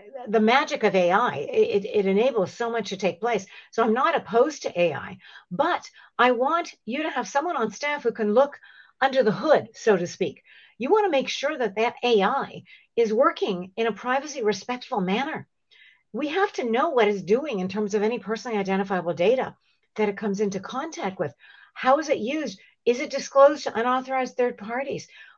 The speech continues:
We, there's so many questions. So just because it's artificial intelligence doesn't mean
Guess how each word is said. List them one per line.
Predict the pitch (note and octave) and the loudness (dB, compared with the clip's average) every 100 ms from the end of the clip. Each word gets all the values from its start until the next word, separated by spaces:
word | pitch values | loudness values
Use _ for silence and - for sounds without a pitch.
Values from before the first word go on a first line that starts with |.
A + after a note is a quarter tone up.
| - | -8
We, | D#4 - | -6 -2
there's | A3+ C4 - | 2 2 2
so | C#4+ D4+ | -4 -4
many | E4 D4 | -2 -6
questions. | - C4+ C4+ - G#3 - - - _ | 0 0 0 -6 -8 -8 -18 -20 _
So | - C#4 | 2 4
just | F4 A4 | 4 0
because | G#4+ - D4+ C4+ | -2 0 -2 0
it's | A#3+ | -2
artificial | A3+ C4 D4 C#4+ A3 | 2 0 0 -6 -4
intelligence | G3 A3 D4 A#3+ D#3 - | -2 -2 -4 -6 -10 2
doesn't | C4+ C4+ A3+ | 2 2 0
mean | A#3+ B3 | 0 -2